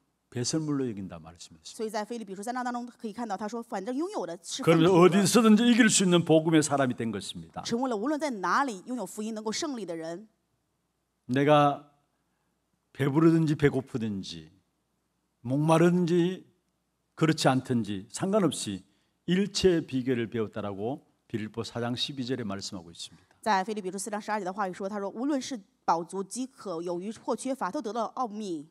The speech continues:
Speaker 1: 비천에 처할 줄도 알고 풍부에 처할 줄도 알게 되었다 말씀했습니다.
Speaker 2: 他知道怎么样去处理卑贱，也知道怎么样去处理丰富。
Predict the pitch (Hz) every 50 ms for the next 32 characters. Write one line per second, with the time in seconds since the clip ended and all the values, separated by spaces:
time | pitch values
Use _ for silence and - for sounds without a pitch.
0 | _ _ _ - - 151 165 170 165 - - - 170 175 170 170 170 165 170 -
1 | - - 147 143 143 143 139 135 - 127 123 110 - - 131 104 113 113 107 101
2 | 92 104 104 98 _ - - - 226 262 269 180 160 143 131 - - - - 104
3 | 104 104 - _ - - _ - 101 98 98 107 117 104 143 127 120 120 110 -
4 | - 101 90 87 90 90 - - 98 85 - - - - 240 240 220 247 262 247
5 | 226 - 214 175 170 185 202 226 220 208 202 - - 220 190 - - - 226 190
6 | 175 - 208 208 208 - 240 214 185 175 190 240 233 190 208 170 170 180 233 247
7 | 220 - 220 - - 269 196 170 - 214 190 190 190 - 214 196 185 180 165 180